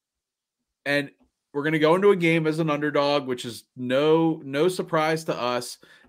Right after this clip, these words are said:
And we're gonna roll the dice and see what happens. And shit, maybe we could shock somebody. And how exciting would that be?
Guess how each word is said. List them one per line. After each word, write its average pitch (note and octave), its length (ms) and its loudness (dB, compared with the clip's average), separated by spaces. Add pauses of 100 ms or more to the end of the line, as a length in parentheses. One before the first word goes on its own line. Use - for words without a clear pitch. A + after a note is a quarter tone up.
And B2 200 -8 (100)
we're C3+ 160 -4
gonna C#3 140 -2
roll C#3+ 180 0
the D3 80 -6
dice C#3 280 -2
and A2+ 80 -16
see C3+ 80 -6
what A#2+ 100 -4
happens. A2 440 -8
And A2 260 -14
shit, - 560 -6
maybe B2+ 180 -4
we D3+ 80 0
could D#3+ 100 -2
shock B2 400 0
somebody. E2+ 480 -10 (400)
And A2+ 120 -8
how D3+ 180 2
exciting D#3 400 -2
would B2+ 120 -6
that G#2 280 -4
be? C#2 240 -18